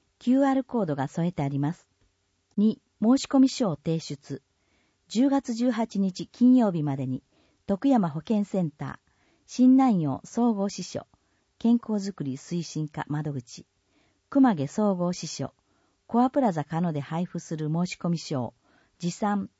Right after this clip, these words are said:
郵送、ファックスで提出します。なお、個人登録に合わせてグループ登録も可能です。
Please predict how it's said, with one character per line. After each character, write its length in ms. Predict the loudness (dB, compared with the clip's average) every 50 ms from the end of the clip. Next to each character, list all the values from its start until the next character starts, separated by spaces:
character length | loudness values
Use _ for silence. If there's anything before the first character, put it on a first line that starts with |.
| _ _ _ -6
郵 180 | -2 0 0 -2
送、 420 | -2 -4 -4 -4 -4 -4 -6 -10 -8
フ 60 | -6 -8
ァ 40 |
ッ 20 | -6
ク 100 | -8 -12
ス 140 | -12 -10 -10
で 100 | -10 -10
提 220 | -6 -4 -4 -4
出 280 | -4 -6 -10 -10 -10 -16
し 140 | -8 -4
ま 160 | -4 -4 -4 -6
す。 180 | -10 _ _ _ _ _ _ _ _ _ _ _ _ _ _ _ -8 -6
な 180 | -4 -4 -4
お、 140 | -4 -8 -10 _ _ _ _ _ _ _ _
個 140 | -2 -2 0
人 220 | 2 4 2 2 4
登 160 | 2 2 2
録 220 | 2 0 0 0 -2
に 120 | 0 0
合 120 | 0 -2
わ 80 | -2 -2
せ 160 | -4 -6 -12
て 240 | _ -8 -10 -10 -10 _ -14
グ 160 | -6 -4 0
ル 100 | 0 0 0
ー 20 |
プ 140 | -2 -4 -2 0
登 160 | 0 2 2
録 200 | 0 -2 -2 -2
も 180 | -2 -2 -4 -6
可 140 | -6 -4 -4
能 180 | -2 -2 -2
で 140 | -4 -4 -8
す。 180 | -8 -12 _